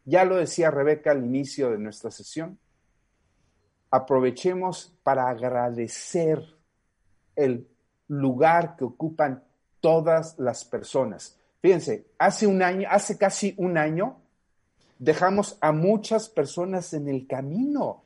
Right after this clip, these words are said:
en nuestra rutina. La persona que nos abría una puerta,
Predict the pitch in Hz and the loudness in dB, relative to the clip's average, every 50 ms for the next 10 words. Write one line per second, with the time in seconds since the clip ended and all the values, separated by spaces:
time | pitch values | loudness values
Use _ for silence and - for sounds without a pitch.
0 | _ - 147 147 147 143 151 147 - - 160 147 139 135 151 160 131 160 165 190 | _ -4 -2 0 2 2 0 0 0 0 0 0 0 0 -2 -2 -2 -4 -4 -2
1 | 233 262 247 214 151 107 85 - _ _ _ _ _ _ _ _ - - 156 151 | 0 0 0 0 -2 -6 -8 -12 _ _ _ _ _ _ _ _ 2 4 4 4
2 | 156 160 160 151 - - 190 190 196 202 196 - 170 156 143 - 151 131 135 156 | 4 2 -2 -2 0 -2 0 0 0 0 -2 -2 -4 -4 -2 -2 -2 -2 2 2
3 | 165 170 170 165 160 151 139 - - - 143 147 156 165 165 160 156 - - 160 | 2 2 2 2 0 0 -2 -2 -2 2 4 6 6 6 4 2 0 2 2 2
4 | 151 - | 2 2